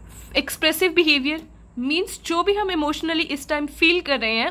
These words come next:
उसे हम एक्सप्रेस किस तरीके से कर रहे हैं, and conscious experience means जो भी हम इमोशनली फील कर रहे हैं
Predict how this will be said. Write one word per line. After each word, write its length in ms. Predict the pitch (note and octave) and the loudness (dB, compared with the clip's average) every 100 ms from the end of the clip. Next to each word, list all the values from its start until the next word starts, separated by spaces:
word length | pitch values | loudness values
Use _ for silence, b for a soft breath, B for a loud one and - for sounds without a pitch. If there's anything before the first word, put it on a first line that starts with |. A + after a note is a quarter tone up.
| - | -2
उसे 140 | C4+ E4 | -4 -2
हम 120 | D4+ | -4
एक्सप्रेस 420 | D4+ - E4 F4+ | -6 -2 -2 0
किस 220 | F4 - | -4 -4
तरीके 300 | D4+ C4 B3+ | -4 -4 -4
से 120 | C4 | -6
कर 160 | B3 A3 | -4 -4
रहे 120 | F3+ | -4
हैं, 160 | F3+ G3 - B B B B B - | -8 -10 -18 B B B B B 2
and 320 | D4 E4 G4 - b b b - - - | 6 6 4 -6 b b b -20 -12 4
conscious 640 | D#4 D#4 D#4 - E4+ F4 - C4+ | 4 4 -2 -2 0 0 -4 -6
experience 720 | - - E4 D4+ A3 G3+ - - - - - B3+ | -6 0 2 2 -2 -4 -10 -14 -16 -20 -10 -4
means 280 | C#4 E4 - - - - - | -4 -4 -8 -16 -18 -20 -14
जो 180 | - C#4 | -6 -6
भी 140 | C#4+ E4+ | -2 0
हम 160 | E4+ | 0
इमोशनली 460 | C#4+ C4 C4+ C#4+ C#4 | -2 -2 -2 -2 -2
फील 260 | C#4 B3+ C#4 | 0 -2 0
कर 120 | B3 | -2
रहे 160 | A3 A3+ | 0 0
हैं 220 | G#3+ | 0